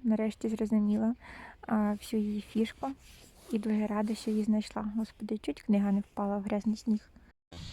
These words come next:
На рахунок сюжету, я, якщо чесно, дуже довго думала, що його там взагалі нема, що це просто збірка якихось оповідань, які не мають, е,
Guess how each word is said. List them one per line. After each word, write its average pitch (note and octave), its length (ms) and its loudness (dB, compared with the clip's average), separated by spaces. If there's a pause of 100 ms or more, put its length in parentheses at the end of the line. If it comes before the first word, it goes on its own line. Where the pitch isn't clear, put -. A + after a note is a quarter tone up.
(120)
На C4+ 120 -6
рахунок C4 460 -2
сюжету, B3 540 -2 (340)
я, B3+ 160 0
якщо B3+ 340 -2 (100)
чесно, B3+ 680 -2
дуже B3 200 0
довго B3 320 4
думала, A#3+ 400 2
що - 160 -4
його A3 160 -4
там A#3 200 -4
взагалі A3+ 400 0
нема, G#3+ 520 0
що - 140 -6
це A3+ 120 -6
просто A3+ 380 -4
збірка A3 420 -2
якихось G#3+ 600 -2 (460)
оповідань, A3 1000 2
які A#3 240 -2
не A3+ 120 0
мають, A3+ 560 -4
е, G#3+ 200 -2